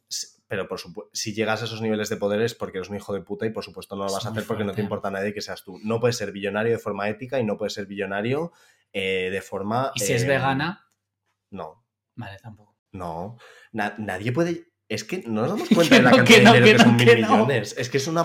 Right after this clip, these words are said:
Speaker 1: putísima locura que una persona pueda amasar
Speaker 2: No, es
Speaker 1: tantísimo
Speaker 2: que sí,
Speaker 1: dinero.
Speaker 2: es imposible.
Speaker 1: Y por mucho que haga así gestos en plan de, "He donado cincuenta millones a mis conductores de,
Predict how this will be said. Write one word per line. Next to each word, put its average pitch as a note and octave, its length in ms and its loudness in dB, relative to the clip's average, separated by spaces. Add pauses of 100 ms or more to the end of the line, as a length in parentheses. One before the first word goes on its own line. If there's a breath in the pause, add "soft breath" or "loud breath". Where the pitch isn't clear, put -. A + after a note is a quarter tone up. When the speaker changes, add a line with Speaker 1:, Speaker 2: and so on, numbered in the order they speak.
Speaker 1:
putísima C3+ 460 -2
locura B2+ 340 0
que B2+ 60 -2
una A#2 140 0
persona A2 320 -4
pueda G#2 200 0
amasar G2+ 300 -4
Speaker 2:
No, F2 60 -16
es - 20 -18
Speaker 1:
tantísimo G2+ 440 -4
Speaker 2:
que G2 80 -4
sí, F2+ 40 -8
Speaker 1:
dinero. F#2+ 220 -4
Speaker 2:
es G#2 100 -2
imposible. G#2 500 -12
Speaker 1:
Y C3 100 -8
por B2 120 2
mucho A#2+ 240 0
que D3+ 80 -4
haga C3+ 160 -2
así C3 220 -6
gestos - 280 -8
en B2 80 -4
plan A#2+ 160 0
de, A#2+ 220 -2
"He - 60 -2
donado F#3+ 240 0
cincuenta F3+ 280 0
millones E3+ 480 -2
a D#3 200 -2
mis D3 200 -4
conductores C#3+ 480 -6
de, B2+ 720 -2